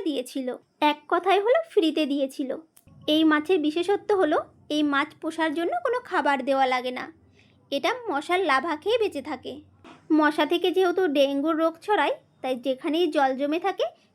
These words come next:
সেখানেই কিন্তু মশা ডিম পাড়ে। এই মাছগুলোকে বাড়ি বাড়ি এই কারণে দেয়া হয়েছে যাতে এই মাছগুলো মশার লাভাগুলোকে খেয়ে নেয়। আমাদেরকেও কিছু এই গাপ্পি মাছ দিয়েছে, সেই মাছগুলোকে নান্দার ভিতরে রেখে দিয়েছিলাম,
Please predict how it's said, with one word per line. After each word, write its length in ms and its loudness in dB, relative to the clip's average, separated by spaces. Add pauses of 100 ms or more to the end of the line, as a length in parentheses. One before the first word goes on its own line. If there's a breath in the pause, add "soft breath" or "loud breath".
(100)
সেখানেই 460 -2
কিন্তু 260 -2 (120)
মশা 260 0 (360 soft breath)
ডিম 200 0
পাড়ে। 240 -4 (320 soft breath)
এই 160 4
মাছগুলোকে 600 2 (100)
বাড়ি 200 2
বাড়ি 200 -2 (140)
এই 80 -2
কারণে 320 -2
দেয়া 220 2
হয়েছে 360 -2 (260 soft breath)
যাতে 200 -6 (160)
এই 160 -2
মাছগুলো 440 -2 (120)
মশার 360 -2
লাভাগুলোকে 520 -2 (100)
খেয়ে 240 -2
নেয়। 160 -12 (840 soft breath)
আমাদেরকেও 640 2
কিছু 260 0
এই 180 4
গাপ্পি 300 -2
মাছ 200 2 (100)
দিয়েছে, 320 -2
সেই 260 0
মাছগুলোকে 520 -2 (120)
নান্দার 340 -2
ভিতরে 280 -2
রেখে 240 -4
দিয়েছিলাম, 440 -2